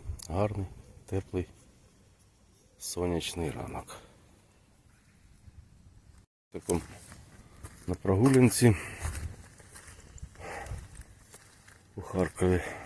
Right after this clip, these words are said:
почалось літо. Ой, після дощика повітря таке, м, <clears throat> пахне. Прям, прям гарно-гарно зараз.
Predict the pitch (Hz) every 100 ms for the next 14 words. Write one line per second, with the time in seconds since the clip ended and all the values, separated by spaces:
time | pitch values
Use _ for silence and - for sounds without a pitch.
0 | - - - 85 82 - - 117 135 135
1 | 127 - - - - - - - - -
2 | - - - - - - - - - -
3 | - - - - - - - - - -
4 | - - - 98 87 120 101 98 82 92
5 | - - - - - - - - - -
6 | - 95 98 - 92 98 - 104 - -
7 | - - - - - - - - - -
8 | 135 110 101 101 - - - - - -
9 | - - - 147 143 - - - - -
10 | 78 - 85 - - - - - - -
11 | - - - - - - - - - -
12 | - - - - - 80 78 78 - -
13 | - - - - - - - - - -
14 | 85 85 113 139 110 90 73 58 - -
15 | 60 - - -